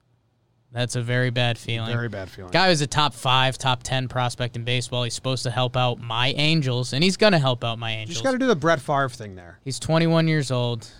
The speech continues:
Speaker 1: Send a dick pic?
Speaker 2: No, you know, his first, his first pass went for a touchdown. It was an interception, pick six.
Speaker 1: Right.
Speaker 2: And he went to the sideline. He's like, "Coach, can you believe it? My first pass goes for a touchdown."
Speaker 1: Touchdown, yeah.
Speaker 2: And, like, it went for the other team, and Favre was like, "I don't
Speaker 1: Oops.
Speaker 2: care.
Speaker 1: Yeah.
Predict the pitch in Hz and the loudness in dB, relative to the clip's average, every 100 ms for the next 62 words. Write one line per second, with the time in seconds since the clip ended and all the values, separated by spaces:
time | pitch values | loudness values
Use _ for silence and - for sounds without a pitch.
0 | - - - 123 117 113 147 - 233 - | -18 -12 -6 -6 -6 -6 -8 -6 -8 -8
1 | - _ _ 170 196 190 185 156 156 170 | -20 _ _ 0 4 4 4 0 -2 2
2 | 170 165 151 147 - 170 143 - _ _ | 4 4 2 -4 0 0 0 -6 _ _
3 | - 147 - 170 135 - 147 139 147 131 | -10 -8 -2 -2 -2 -2 -2 -2 -4 -6
4 | 120 135 131 170 160 156 - 113 113 123 | -8 -6 -4 -2 -2 -4 -10 -12 -8 -6
5 | 120 110 117 - 123 110 - 117 135 131 | -4 -4 -6 -6 -8 -8 -6 -6 -2 0
6 | 120 107 - - 123 127 127 127 120 107 | 0 -2 -10 -16 -8 -4 -4 -6 -8 -8
7 | - _ - 143 143 143 131 139 - 269 | -12 _ -8 -2 0 0 -2 -4 2 2
8 | 311 - 214 185 220 285 294 226 - 277 | 2 0 -4 0 2 2 2 0 0 -2
9 | 262 - 277 285 - 262 - 247 - 330 | -2 -2 0 0 2 0 0 -4 2 2
10 | - 220 170 123 117 110 104 - _ 139 | 4 2 2 0 -6 -8 -8 -14 _ -2
11 | 143 139 180 226 - 208 214 202 - 254 | 0 2 2 2 0 2 2 2 0 0
12 | 214 127 110 147 147 131 135 - 320 370 | 0 0 -2 0 0 -2 -4 4 6 6
13 | - 240 302 359 381 | 4 6 8 8 4